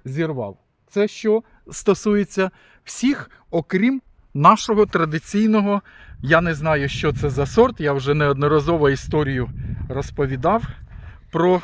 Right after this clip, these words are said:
цей домашній наш. Раптово з'явився у нас на городі кавун. Ось ви вже бачите. Оце окрема грядка, яка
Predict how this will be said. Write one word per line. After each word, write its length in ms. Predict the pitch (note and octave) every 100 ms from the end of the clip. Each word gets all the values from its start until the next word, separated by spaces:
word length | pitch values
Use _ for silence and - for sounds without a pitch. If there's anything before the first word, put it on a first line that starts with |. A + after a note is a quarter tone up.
| -
цей 360 | - F3 F#3 -
домашній 560 | C3+ E3+ E3 F3+ - F3
наш. 420 | E3 E3+ - - _ _ _ - _ _ -
Раптово 560 | E3 E3 - F#3 F3
з'явився 720 | C#3+ D#3+ D#3 F#3+ F#3+ - F3+ -
у 100 | D3+
нас 380 | D3+ D3+ - - _
на 180 | D3 D#3
городі 480 | D#3 D3+ D3+ C#3 C#3+ - - - - -
кавун. 460 | C#3+ C#3+ A3 C#4 - -
Ось 240 | F#3 G#3+
ви 180 | D#3+ F3+
вже 180 | E3 E3
бачите. 480 | C3 G#2+ - - F2+ _ _ -
Оце 500 | D#3+ - G3 G#3+ B3 _ _ _ - _ -
окрема 720 | G3 - D#3+ D#3 D3+ E3+ G#3+ - _ _ _ _ -
грядка, 720 | C3 C#3 C#3+ D3+ - E3+ F3 -
яка 460 | C3+ C#3+ D#3+ E3+